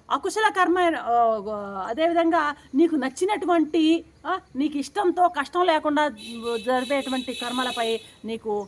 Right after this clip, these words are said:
మక్కువ ఉండకూడదు. కాబట్టి ఏంటి అసలు చెప్తున్నాడు స్వామి? సాత్వికునికి కర్తవ్యంపై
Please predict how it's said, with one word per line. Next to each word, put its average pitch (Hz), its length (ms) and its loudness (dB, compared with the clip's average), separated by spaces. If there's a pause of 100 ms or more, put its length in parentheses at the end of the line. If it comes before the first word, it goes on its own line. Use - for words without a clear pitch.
(160)
మక్కువ 240 500 0 (240)
ఉండకూడదు. 170 720 -14 (1200)
కాబట్టి 453 500 0 (240)
ఏంటి 381 340 -2
అసలు 427 160 -2
చెప్తున్నాడు 359 400 0
స్వామి? 294 520 0 (200)
సాత్వికునికి 359 1160 4 (340)
కర్తవ్యంపై 480 880 4